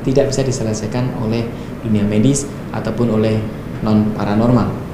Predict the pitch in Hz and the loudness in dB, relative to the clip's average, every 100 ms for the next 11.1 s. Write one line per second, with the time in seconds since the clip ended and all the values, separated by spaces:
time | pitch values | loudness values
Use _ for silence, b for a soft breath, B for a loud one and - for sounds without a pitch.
0 | - - - - 104 101 101 - 107 107 | -10 -8 -4 0 2 0 -2 -2 -2 -2
1 | 120 165 160 104 - 110 113 110 107 98 | 0 2 6 6 6 2 0 2 2 2
2 | 107 131 110 104 107 107 117 113 107 104 | 2 2 4 4 4 2 2 2 0 0
3 | 104 143 160 - 104 107 - - 123 127 | 2 2 2 0 -2 -2 -2 -4 -4 -4
4 | - - - 98 95 98 113 120 113 120 | -8 -8 -6 -6 -4 -2 0 0 -2 -2
5 | 120 - - 113 - - - - - - | -4 -4 -4 -4 -6 -10 -10 -8 -8 -6
6 | - 80 76 - - - - - - 110 | -4 -4 -6 -8 -10 -10 -10 -8 -6 -2
7 | 151 202 143 117 - - - - - - | 4 4 4 0 -6 -8 -10 -10 -10 -10
8 | - - - 113 113 139 175 - 117 113 | -10 -10 -4 -2 4 6 4 2 -2 0
9 | 117 110 107 107 117 113 107 107 101 101 | 0 2 2 4 4 2 2 0 0 0
10 | 123 151 120 208 107 107 - 131 104 110 | 0 2 2 2 2 -2 -2 0 0 -2